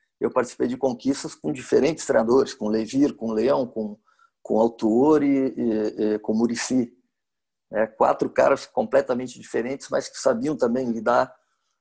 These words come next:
alguns mais, outros menos, né, com, com, com essa, com essa questão. O período lá do Galo também foi muito parecido, já com, com a conquista com Cuca e,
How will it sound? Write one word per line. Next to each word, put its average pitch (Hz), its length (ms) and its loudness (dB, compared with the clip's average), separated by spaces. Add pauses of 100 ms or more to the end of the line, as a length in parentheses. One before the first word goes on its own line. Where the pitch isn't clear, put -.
alguns 131 340 2
mais, 135 300 2
outros 123 320 -4
menos, 117 360 -8
né, 120 140 -8
com, 107 220 -14
com, 107 200 -16
com 120 120 -8
essa, - 260 -10 (340)
com - 100 0
essa 117 200 0
questão. 143 580 0 (800)
O 110 100 -4
período 127 400 2
lá 127 120 4
do 131 140 -2
Galo 147 360 0
também 135 240 -8
foi 120 140 -12
muito 131 180 -14
parecido, 120 500 -8
já 120 200 -4
com, 104 240 -8 (640)
com - 140 -16
a - 80 -12
conquista 113 440 -2
com 107 180 -8
Cuca 117 640 2
e, 107 480 -4